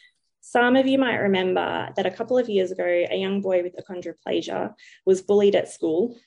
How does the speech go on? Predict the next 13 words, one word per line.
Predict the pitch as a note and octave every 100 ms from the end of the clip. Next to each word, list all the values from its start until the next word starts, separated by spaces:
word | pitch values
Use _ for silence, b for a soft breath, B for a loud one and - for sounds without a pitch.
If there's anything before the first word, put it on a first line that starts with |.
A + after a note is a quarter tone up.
| _ -
and | G3+
on | F#3+ F#3
the | F#3 F3+
spur | - - A3
of | A3+ A3
the | F3+
moment, | E3 E3 D#3
his | G#3 G3
mother | F#3+ F3
filmed | - G3+ G3
his | G3+ F#3
distressed | - - - - - -
response | - - - A3+ A3+